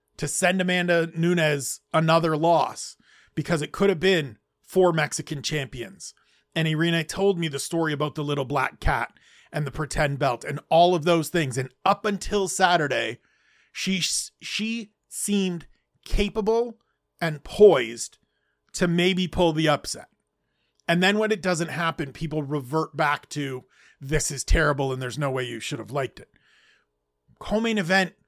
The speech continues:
is, was a phenomenal fight. You knew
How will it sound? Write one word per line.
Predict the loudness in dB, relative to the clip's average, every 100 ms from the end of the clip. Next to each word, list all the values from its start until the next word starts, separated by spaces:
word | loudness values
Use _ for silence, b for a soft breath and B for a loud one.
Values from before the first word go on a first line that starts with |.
| _ _ _ _
is, | -2 0 -2 -4 -10 -14 -16 -2
was | 6 6 6 2 -6 -8 _ _ -2
a | -2
phenomenal | -2 0 0 2 2 2 0 -2
fight. | 0 2 2 0
You | -2 0
knew | 0 0 0 -2 -6